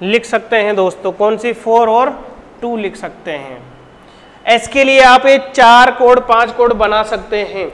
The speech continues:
अब depend करता है अपना कि option में क्या दिया गया है, Option में आपको क्या दिया गया है साथियों। तो option में जो आपको दिया जाए उस प्रकार से आप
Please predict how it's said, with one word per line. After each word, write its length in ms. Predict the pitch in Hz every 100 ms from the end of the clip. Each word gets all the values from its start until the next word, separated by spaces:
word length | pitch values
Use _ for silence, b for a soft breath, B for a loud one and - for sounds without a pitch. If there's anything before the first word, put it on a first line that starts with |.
| B B B
अब 180 | - 208
depend 400 | 185 220 262 294 269
करता 260 | 240 240
है 120 | 247
अपना 240 | 240 247 254
कि 140 | 247 262
option 340 | 220 - 254
में 180 | 254 262
क्या 260 | 262 247
दिया 300 | 247 233 220 196
गया 220 | 190 180
है, 240 | 165 147 139
Option 380 | 196 196 - 240
में 80 | 247
आपको 380 | 214 196 - 247
क्या 300 | 247 226 233
दिया 320 | 226 214 208
गया 240 | 202 185 175
है 140 | 202
साथियों। 580 | 220 196 175 175 175 156 - B B -
तो 100 | 233
option 340 | 180 196 - 262
में 220 | 262 226
जो 140 | 247
आपको 300 | 254 240 262 226
दिया 240 | 208 226
जाए 180 | 233 233
उस 140 | 202
प्रकार 320 | - 202 202 202
से 140 | 202
आप 300 | 202 247 -